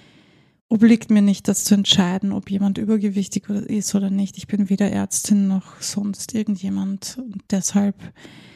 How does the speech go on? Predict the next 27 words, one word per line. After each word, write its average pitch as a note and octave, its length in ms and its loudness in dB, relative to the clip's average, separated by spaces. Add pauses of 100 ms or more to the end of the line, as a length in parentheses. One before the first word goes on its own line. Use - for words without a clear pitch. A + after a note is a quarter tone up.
(240)
muss G#3+ 200 2
das G3+ 180 0
jeder G3 220 2
für G3+ 140 -2
sich F#3+ 180 -2
selbst G3+ 360 0
entscheiden. G3 680 -2
Ich G#3+ 200 -4
hab G#3 120 -4
für A3 140 0
mich G#3+ 340 4
auf G3 140 -2
jeden G3 180 0
Fall F#3+ 200 -4
entschieden, G3+ 720 0 (500)
dass G3+ 160 0
ich G3+ 140 0
mich G#3 120 2
nicht G#3 200 -2
so G3+ 220 0
wohl G#3+ 200 2
fühle G3+ 240 0
in G3+ 100 2
dem G3+ 180 -2
Körper. G3 500 -2
Ich - 180 -8
war G3+ 340 -2